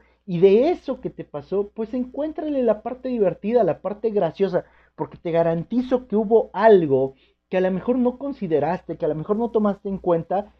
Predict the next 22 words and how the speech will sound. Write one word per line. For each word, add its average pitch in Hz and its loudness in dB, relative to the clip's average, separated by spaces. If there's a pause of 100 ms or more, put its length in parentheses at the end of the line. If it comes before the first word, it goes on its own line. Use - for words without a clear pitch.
(560)
y 214 -4
que 247 2 (300)
puede 359 -2
resultar 233 -2
al 185 -2
final 208 0 (100)
siendo 226 2 (220)
como 185 -4
si 185 -10
fuera 247 2 (440)
solo 240 6
un 240 2
chiste. 294 -2 (340)
Entonces, 165 -2 (2500)
todo 190 2
lo 269 0
que - -6
tienes 190 -2
que 180 0
hacer 107 -2 (800)
para 151 2
que 160 -2